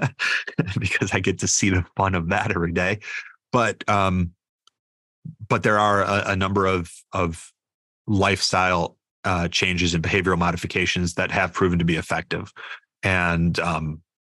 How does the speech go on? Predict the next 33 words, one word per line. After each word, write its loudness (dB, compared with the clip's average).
I -2
believe, 2
like, 0
all 2
this 0
stuff, -4
if -2
you 6
stay 0
ahead 2
of 2
it -2
and -2
keep 0
your 4
mind 2
sharp, 2
that, -2
I 2
mean, 2
yeah, -2
there's, 4
there's 2
nothing 2
that 0
is 0
a, -2
a, 0
a 0
death 0
or 2
a 2
health 0